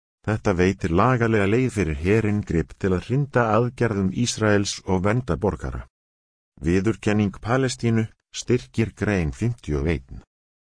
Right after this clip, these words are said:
Staða Palestínu styrkir rökstuðninginn fyrir sameiginlegri sjálfsvörn. Viðurkennt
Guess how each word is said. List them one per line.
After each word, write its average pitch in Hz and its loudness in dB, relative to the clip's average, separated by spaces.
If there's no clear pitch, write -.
Staða 107 2
Palestínu 120 -2
styrkir - -4
rökstuðninginn 107 0
fyrir 73 -2
sameiginlegri 92 0
sjálfsvörn. 65 -6
Viðurkennt 95 0